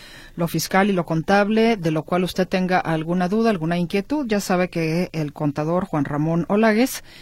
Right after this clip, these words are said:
le asesora con muchísimo gusto. Teléfonos,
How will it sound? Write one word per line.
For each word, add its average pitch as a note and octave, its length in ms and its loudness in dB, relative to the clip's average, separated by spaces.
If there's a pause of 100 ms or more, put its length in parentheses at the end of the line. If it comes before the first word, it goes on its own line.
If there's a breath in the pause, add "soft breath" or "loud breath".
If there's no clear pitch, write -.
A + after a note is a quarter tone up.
(200 loud breath)
le D3+ 220 -4
asesora E3+ 540 -2
con D#3+ 160 0
muchísimo D#3+ 480 -2
gusto. D3 420 -8 (300 loud breath)
Teléfonos, A#3+ 680 -2